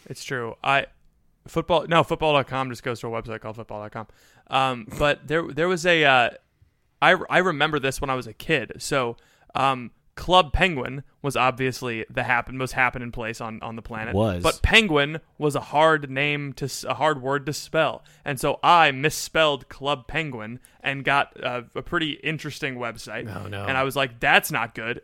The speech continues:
Speaker 1: Unsubscribe. Um, <laughs> un-, unexit. And, uh, I, that obviously stopped happening. There's a, it's actually illegal now to, um, to make a pornography website or any kind of website,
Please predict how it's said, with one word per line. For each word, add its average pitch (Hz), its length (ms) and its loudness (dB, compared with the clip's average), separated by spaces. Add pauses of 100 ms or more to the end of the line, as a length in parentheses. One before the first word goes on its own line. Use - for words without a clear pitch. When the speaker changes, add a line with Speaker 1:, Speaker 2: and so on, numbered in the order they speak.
Speaker 1:
Unsubscribe. 123 760 -8 (420)
Um, 131 300 0 (220)
<laughs> - 540 2
un-, 139 360 -2
unexit. 123 560 -6 (460)
And, 143 260 0
uh, 139 320 6
I, 139 120 4 (180)
that 170 180 8
obviously 147 360 4
stopped 123 320 -2
happening. 151 400 2
There's 127 120 -4
a, 139 140 0
it's - 100 -4
actually 147 280 0
illegal 139 420 -2
now 120 400 -2
to, 127 420 -8
um, 110 380 -8 (1120)
to 139 260 -4
make 135 260 -2
a 139 40 -6
pornography 131 420 -2
website 120 500 -6 (240)
or 143 120 -2
any 147 140 0
kind 135 180 -4
of 120 60 -10
website, 120 460 -8